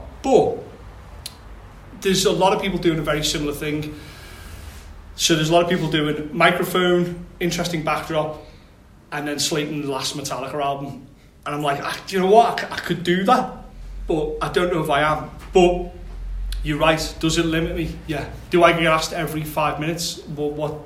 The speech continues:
why is the YouTube just a picture of the graphic of the, the podcast?" I'm not doing it. Once again, it's knowing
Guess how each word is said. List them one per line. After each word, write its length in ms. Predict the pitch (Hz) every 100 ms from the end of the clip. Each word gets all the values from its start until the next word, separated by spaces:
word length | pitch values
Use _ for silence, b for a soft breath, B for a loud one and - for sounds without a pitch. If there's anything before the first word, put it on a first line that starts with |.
| 156
why 140 | 156
is 80 | 160
the 80 | 156
YouTube 420 | 156 165 185 165
just 300 | - 143 - B B
a 60 | -
picture 360 | - 170 - 151
of 120 | 147
the 80 | 135
graphic 440 | 151 160 185 -
of 140 | 170
the, 100 | 147
the 180 | 139 -
podcast?" 540 | - 135 135 135 - - B B
I'm 60 |
not 120 | 139 -
doing 200 | 165 165
it. 120 | B B B B
Once 240 | 170 185 208
again, 520 | 196 233 165 170 - -
it's 200 | - -
knowing 640 | 165 185 190 185 180 175